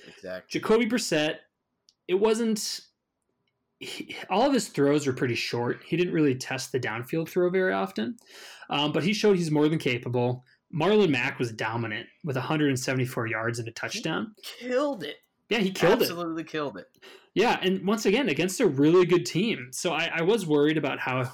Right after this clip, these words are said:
Speaker 2: he would perform, but no, he's stellar. I, he's locked in <laughs> as a player in my roster. Yeah, I think he proved all the doubters wrong, and I think he can keep it going.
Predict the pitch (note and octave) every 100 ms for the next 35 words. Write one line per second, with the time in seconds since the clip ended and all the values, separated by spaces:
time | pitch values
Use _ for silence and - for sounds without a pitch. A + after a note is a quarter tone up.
0 | - C#3+ C#3+ C#3+ C3+ - A#2 B2 D#3 -
1 | - - D3+ C#3 - - F#3+ G#3+ F3 F#3+
2 | - D3 C#3+ F#3 G#3 G#3+ - _ E3 C#3+
3 | - - F#3+ F#3 E3+ E3 E3 D#3 F3 G#3
4 | G3 D3+ A#2 E3+ - - E3 F#3 E3+ C#3+
5 | C3+ B2 D3 - G3+ C#4 - - - -
6 | - _ _ _ - F3 C4+ D#3 B2+ G3
7 | F#3+ G3 - G3+ G#3 F#3+ F#3 F3 D3+ D#3+
8 | E3+ D#3 C3 D3 G#3 D#3+ C3+ C#3 D3 _
9 | _ _ _ _ _ - - F#3+ F#3+ F3+
10 | F3 A2+ D3 D3+ D4+ -